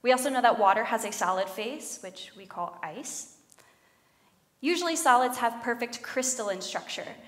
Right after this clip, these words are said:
but some materials have solid-like phases, where the atoms are frozen in place, but not in a perfect grid.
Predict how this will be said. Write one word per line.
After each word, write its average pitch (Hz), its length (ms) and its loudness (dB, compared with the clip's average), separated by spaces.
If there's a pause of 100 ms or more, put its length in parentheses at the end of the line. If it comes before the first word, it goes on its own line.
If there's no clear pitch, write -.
(460)
but 262 160 4
some 392 240 8
materials 311 500 0
have 233 320 2
solid-like 214 800 4
phases, - 640 -8 (360)
where 226 200 2
the 233 220 -6
atoms 311 400 6
are 262 80 2
frozen 277 340 2
in 226 100 -8
place, - 480 -4
but 220 160 0
not 240 300 4
in 214 80 -4
a 185 60 -2
perfect - 480 -8
grid. - 260 -10